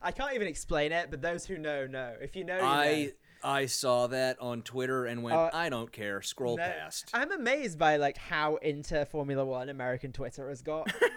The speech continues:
Speaker 1: It's, it's truly incredible.
Speaker 2: Well, it's probably that thing, well, you know, with, since coronavirus, we all had to stay inside
Speaker 1: Wow.
Speaker 2: and find new things to find entertainment in, so maybe
Speaker 1: Yeah.
Speaker 2: there's been some branching out.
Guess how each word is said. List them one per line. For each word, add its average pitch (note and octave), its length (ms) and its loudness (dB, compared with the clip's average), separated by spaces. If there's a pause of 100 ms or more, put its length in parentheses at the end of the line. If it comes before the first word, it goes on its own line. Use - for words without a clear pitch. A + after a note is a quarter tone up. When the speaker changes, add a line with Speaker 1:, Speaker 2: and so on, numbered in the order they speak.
(200)
Speaker 1:
It's, - 320 2
it's F3 220 0 (220)
truly F#3 480 6
incredible. B2 640 -2 (420)
Speaker 2:
Well, A3+ 180 2
it's A3+ 120 0
probably B3+ 360 4
that A3 200 4
thing, A#3 320 4
well, G#3+ 220 0
you A3 80 -2
know, G3+ 180 0
with, G3+ 320 -4
since F#3+ 220 -6
coronavirus, D3 960 2
we D3 100 -2
all E3+ 240 0
had E3+ 220 -2
to C#3 40 -8
stay F3 280 0
inside F3+ 760 0
Speaker 1:
Wow. A#2+ 320 -6
Speaker 2:
and C#3 100 -6
find E3+ 460 0
new F3+ 240 0
things G3 460 -2
to F3+ 120 -4
find F#3 320 -2
entertainment G3 640 -2
in, A3+ 240 -4
so F3+ 140 -10
maybe F3+ 220 0
Speaker 1:
Yeah. F#3+ 100 0
Speaker 2:
there's F#3 100 2
been F#3+ 160 -2
some F3 160 -4
branching F#3 480 -2
out. G#3 320 -4